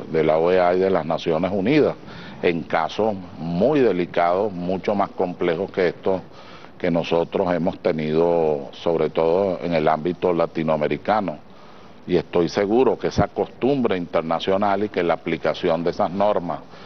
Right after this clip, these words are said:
en el marco del Estado de Derecho son las que se llevarán a cabo. En primer lugar, la garantía de la vida, el, si-, todo el sistema de seguridad, porque este joven es un objetivo estratégico, sin lugar a dudas. En segundo lugar,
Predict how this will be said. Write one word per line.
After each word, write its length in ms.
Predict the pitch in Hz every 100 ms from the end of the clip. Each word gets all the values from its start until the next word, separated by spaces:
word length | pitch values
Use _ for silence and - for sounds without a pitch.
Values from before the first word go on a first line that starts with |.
| - -
en 120 | 85
el 120 | 82
marco 520 | 80 87 85 80 101 104
del 120 | 87
Estado 400 | 76 85 85 107
de 60 | 107
Derecho 240 | 95 90 -
son 260 | - 90
las 120 | 90 90
que 120 | 92
se 140 | 92
llevarán 420 | 80 78 78 78
a 100 | 82
cabo. 380 | - 95 90 80
En 80 | 76
primer 320 | - 80 78
lugar, 500 | 82 104 104 98 143 - - - -
la 160 | 95
garantía 720 | 90 87 82 82 - 87 87 98
de 80 | 98
la 140 | 104
vida, 520 | 110 117 113 135 127
el, 220 | 92 80
si-, 220 | 80 - 85
todo 400 | - 90 98 104
el 80 |
sistema 520 | 98 85 - 82 85 92
de 100 | 90
seguridad, 680 | - 87 92 98 120 117 - - - - -
porque 180 | - 82
este 200 | 78 95
joven 360 | 87 87 101 143
es 160 | 104
un 80 | 92
objetivo 480 | 78 90 - 85 85
estratégico, 760 | - 76 71 104 117 101 82
sin 180 | 98 85
lugar 340 | 73 73 76 82
a 40 |
dudas. 380 | 85 117 98 69 - - - - - - -
En 180 | - 95
segundo 480 | 87 95 87 87 98
lugar, 420 | 131 117 101 101